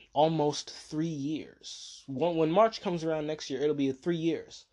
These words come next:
since the beginning of the lockdowns and whatnot. So they've been dealing with this for almost three years now, and they still have covid. They, they, they're still getting covid. They're still getting cases of covid, and it's, it's just not working.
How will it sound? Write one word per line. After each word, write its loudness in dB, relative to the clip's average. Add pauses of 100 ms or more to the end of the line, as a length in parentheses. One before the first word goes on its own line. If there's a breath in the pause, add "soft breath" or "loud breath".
(640)
since -2
the -8
beginning 2
of -2
the -2
lockdowns -2
and -20
whatnot. -20 (1000)
So 0
they've 4
been 0
dealing 6
with -2
this 0
for -14 (340)
almost 0
three 0
years -4
now, -12 (1400)
and 4
they 8
still 0
have 0
covid. 0 (100)
They, 0
they, 2 (140)
they're 6
still 4
getting 4
covid. -2 (120)
They're 0
still 2
getting 2
cases -4
of -18
covid, -6 (760 soft breath)
and -2
it's, -6 (100)
it's -2
just 0
not 4
working. -10